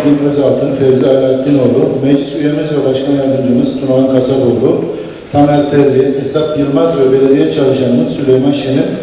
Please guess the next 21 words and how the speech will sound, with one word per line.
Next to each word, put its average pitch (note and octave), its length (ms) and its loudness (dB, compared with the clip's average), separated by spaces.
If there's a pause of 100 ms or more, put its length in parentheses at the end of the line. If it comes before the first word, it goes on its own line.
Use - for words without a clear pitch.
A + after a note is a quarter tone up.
(400)
covid E3 220 2
on E3 220 2
dokuz C3+ 280 -4
testlerinin B2+ 500 0
pozitif - 440 -2
olduğu C#3+ 300 2
geçtiğimiz C#3+ 440 0
günlerde A#2+ 380 0
açıklandı. A#2+ 540 -2 (840)
Öncelikle G3 580 2
tüm E3+ 200 -4
hastalara D#3+ 580 0
ve E3+ 200 0
çalışma - 360 -2
arkadaşlarımıza C3+ 1000 0
grubum D#3 380 0
adına C#3 180 -2
geçmiş C#3+ 400 -4
olsun C3 260 0
dileklerimizi B2+ 720 -2 (420)
iletiyoruz. C3 520 2